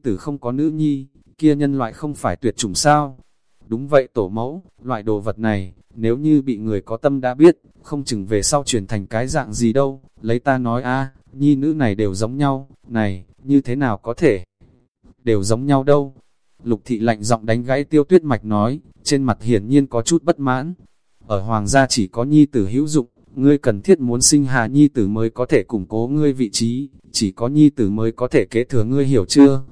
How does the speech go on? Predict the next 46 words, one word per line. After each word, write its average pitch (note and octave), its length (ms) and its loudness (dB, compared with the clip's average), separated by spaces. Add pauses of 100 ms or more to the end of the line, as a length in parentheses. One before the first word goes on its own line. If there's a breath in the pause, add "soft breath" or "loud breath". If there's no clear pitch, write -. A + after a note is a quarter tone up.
(440)
Lục A2+ 220 -4
Thị A#2 140 -4
hiển G#2+ 260 0
nhiên C#3 200 4
là A2 160 2
đối A2 180 0
Tiêu D3+ 180 2
Tuyết F3 200 4
Mạch B2 200 -2
nói A2+ 200 -2
cấp F#3 200 -4
chọc G#2 240 -6
giận, A2+ 200 0 (240)
sắc - 220 0
mặt C3 220 0
tức A#2 140 -2
khắc F3 220 -2
liền B2+ 220 2
khó A2+ 180 -6
coi, C#3 340 -2 (260)
còn G#2 220 2
một G#2+ 180 -6
bên C#3 200 2
ở G#2 140 -2
đâu C3+ 180 4
lại A2 220 0
nhải G2+ 240 0
dài G2+ 220 2
dòng G#2+ 240 0
làm G#2 220 0
cho C3+ 140 -2
Tiêu D3 200 2
Tuyết F3+ 180 4
Mạch C3 220 -2
vốn A2+ 200 -4
dĩ B2 140 6
liền C3+ 300 6
không C#3 220 -4
tốt E3 220 2
tâm C#3 180 2
tình G#2 240 -2
càng G2+ 240 0
thêm C#3+ 200 -2
không C#3 220 -6
tốt. D#3 240 6 (560)
Là, G2+ 400 0